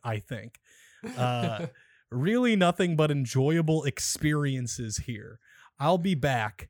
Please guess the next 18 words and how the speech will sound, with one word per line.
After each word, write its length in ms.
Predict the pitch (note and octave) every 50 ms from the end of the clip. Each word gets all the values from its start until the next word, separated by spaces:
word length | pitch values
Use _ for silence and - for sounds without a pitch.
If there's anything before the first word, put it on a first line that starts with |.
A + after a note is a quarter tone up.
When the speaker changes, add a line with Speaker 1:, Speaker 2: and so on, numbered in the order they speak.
| _ _ -
Speaker 1:
It 140 | - E3 D3+
has 220 | D#3+ F#3+ G3+ F3
a 80 | G3 E3+
cool 500 | - - - F#3 F#3 G3 G3+ G3+ G3 F#3+
interior. 1000 | F3 E3 E3 D#3 C3+ - - E3+ F3 F3+ E3+ C#3+ C#3+ C#3 - E3 D3 C#3 D3+ - - _ _ - -
<laughs> 260 | - - - - - C#3
Feels 480 | B2 E3 E3+ F#3 G#3 A3 A3+ A#3 G#3+
Speaker 2:
<laughs> 60 | D#3
Speaker 1:
similar 480 | - - G#3+ A3 A3 A3+ G#3+ G3+ G3 G3+
to 180 | - G3 F#3 F3+
a 100 | D#3+ C#3+
restaurant 640 | C3 C3 D3 E3 E3 - - - F3 E3+ E3 D3+
in 240 | D3 D#3 D3+ D3 C3+
New 160 | C#3+ D#3+ F3
York 420 | D#3+ C3+ C3+ D3 D#3+ E3 E3 D#3+ -
I 160 | B2+ B2+ A#2+
liked." 560 | A2+ A2 A2+ - B2+ - - - - - - -
<laughs> 60 | _